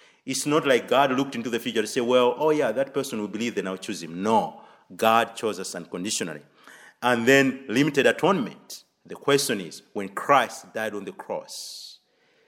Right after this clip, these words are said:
did he die for everyone or only those that God had chosen and they will believe in him? And the Synod of Dort says, "We agree with Scripture that Christ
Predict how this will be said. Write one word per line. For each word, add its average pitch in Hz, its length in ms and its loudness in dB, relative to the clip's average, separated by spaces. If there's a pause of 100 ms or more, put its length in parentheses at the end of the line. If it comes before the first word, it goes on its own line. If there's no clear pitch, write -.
(240)
did 95 140 -8
he 123 100 0
die 135 240 6
for 131 220 -6
everyone 208 420 0 (880)
or 107 260 -6
only 135 220 0
those 131 240 0
that 110 180 -2
God 127 200 2
had - 160 -4
chosen 165 500 -4 (380)
and 101 240 -8
they 101 80 2
will 98 320 -2
believe 104 340 -2
in 101 120 0
him? 78 340 -8 (360)
And 92 240 -4
the 90 60 0
Synod 113 300 4
of 92 100 -2
Dort 107 180 6
says, 98 220 0
"We 92 140 0
agree 101 400 4
with 110 160 0
Scripture 92 520 -4 (280)
that 98 160 -2
Christ 101 580 6